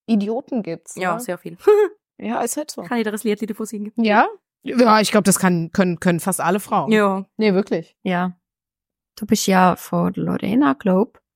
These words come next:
Speaker 1: Ah ja, stimmt.
Speaker 3: als die feigste Person bezeichnet
Speaker 2: Ja,
Speaker 3: worden von Jung
Speaker 2: ich
Speaker 3: und
Speaker 2: hab's
Speaker 3: Sexy.
Speaker 2: gesehen.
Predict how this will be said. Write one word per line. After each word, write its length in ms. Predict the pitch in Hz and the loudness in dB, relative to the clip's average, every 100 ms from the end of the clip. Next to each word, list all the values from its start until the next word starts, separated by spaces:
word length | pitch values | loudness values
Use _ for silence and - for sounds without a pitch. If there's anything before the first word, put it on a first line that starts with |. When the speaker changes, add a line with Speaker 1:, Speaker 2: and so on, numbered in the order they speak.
| _ _ _ _ | _ _ _ _
Speaker 1:
Ah 60 | 175 | -4
ja, 80 | 156 | -2
stimmt. 240 | - 170 | -2 2
Speaker 3:
als 220 | 226 202 - | 2 2 -4
die 120 | 180 | -6
feigste 600 | - 202 190 190 - 190 | 0 2 2 0 -10 -8
Person 420 | - - 160 - | -8 -6 -6 -6
bezeichnet 560 | 185 - 190 180 185 220 | -6 -6 -4 -4 0 2
Speaker 2:
Ja, 60 | 202 | 4
Speaker 3:
worden 80 | 180 | 2
von 160 | 175 180 | 0 -2
Jung 140 | 165 | -2
Speaker 2:
ich 60 | 165 | -2
Speaker 3:
und 40 | |
Speaker 2:
hab's 180 | 170 165 | -4 -8
Speaker 3:
Sexy. 160 | - 156 | -10 -12
Speaker 2:
gesehen. 320 | 175 170 | -10 -10